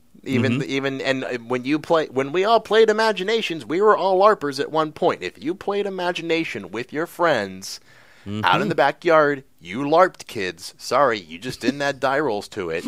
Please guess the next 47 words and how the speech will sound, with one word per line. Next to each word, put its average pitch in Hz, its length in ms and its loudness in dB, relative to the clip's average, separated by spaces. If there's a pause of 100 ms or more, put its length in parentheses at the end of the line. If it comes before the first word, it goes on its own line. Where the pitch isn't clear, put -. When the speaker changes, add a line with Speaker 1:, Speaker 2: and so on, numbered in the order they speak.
Speaker 2:
<laughs> - 100 -20
Right. 123 160 2
Speaker 1:
You 139 80 0
may 208 120 4
have 226 120 4
added 214 260 6
rules 214 300 4
to 127 140 0
it. 120 60 -6
For - 120 0
all 170 140 8
of 180 80 -2
you 175 120 4
out 160 140 2
there 139 140 0
like, 107 200 -2
"Oh, 110 260 -4
larping, 117 400 -4
that's 127 200 -10
weird. 110 280 -10
I 98 60 -8
would 117 160 -10
never 104 220 -10
get 92 160 -12
into 113 160 -10
that." 92 240 -2 (160)
You 127 180 -6
did 143 400 2
when 135 200 -4
you 120 120 -4
were 104 120 -4
ten. - 640 2
Speaker 2:
<laughs> 294 60 -2 (240)
Right. 165 200 2
Speaker 1:
Okay? 98 520 2
Speaker 2:
And 127 140 2
you 151 140 0
survived, 160 500 2
Speaker 1:
Sorry 147 300 12
Speaker 2:
and 131 60 8
you - 20 4
Speaker 1:
to 143 60 4
Speaker 2:
were 165 40 0
Speaker 1:
tell 123 220 8
Speaker 2:
fine. 143 520 0
<laughs> - 40 -20
Speaker 1:
you. 180 140 -6